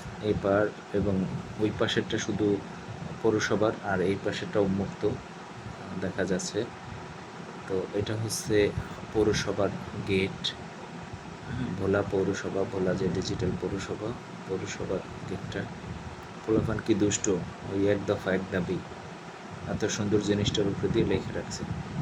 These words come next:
ভোলা পৌরসভা, মনে হচ্ছে যেন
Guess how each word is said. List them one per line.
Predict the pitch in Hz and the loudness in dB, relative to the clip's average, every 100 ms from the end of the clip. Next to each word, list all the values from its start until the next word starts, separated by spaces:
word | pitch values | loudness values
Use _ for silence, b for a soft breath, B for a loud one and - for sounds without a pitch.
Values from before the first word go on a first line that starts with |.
| - - - - - - - - - - - - - - - 107 | -6 -10 -10 -10 -6 -4 -4 -6 -6 -10 -8 -8 -8 -8 -4 2
ভোলা | 110 117 | 6 6
পৌরসভা, | 107 113 107 - 101 104 | 8 8 8 4 4 6
মনে | 113 127 | 8 8
হচ্ছে | 127 123 127 | 6 4 4
যেন | 127 | 6